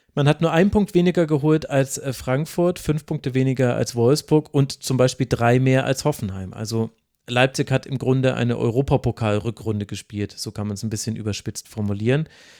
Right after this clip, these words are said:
Und Philipp, da kommt man nicht an Mimi Larsson vorbei, die im Winter verpflichtet wurde, aber ich glaube, das allein war es ja noch nicht.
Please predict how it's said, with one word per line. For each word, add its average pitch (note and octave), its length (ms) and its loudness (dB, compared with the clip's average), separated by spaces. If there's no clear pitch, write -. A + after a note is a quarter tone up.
Und C#3 120 -4
Philipp, F#3+ 380 2
da D3+ 100 2
kommt F#3 300 0
man E3 160 4
nicht F3+ 400 -2
an C#3 500 0
Mimi C#3 240 4
Larsson E3 460 0
vorbei, F#3+ 500 -2
die D#3+ 140 -4
im C#3+ 120 -4
Winter F3+ 280 0
verpflichtet F3 640 -6
wurde, F3 340 0
aber C#3+ 160 4
ich C#3+ 140 -2
glaube, F3+ 260 2
das E3+ 180 -2
allein C#3+ 500 2
war D#3+ 160 2
es D#3 140 -2
ja D3+ 140 2
noch D3+ 200 -2
nicht. A#2 360 -4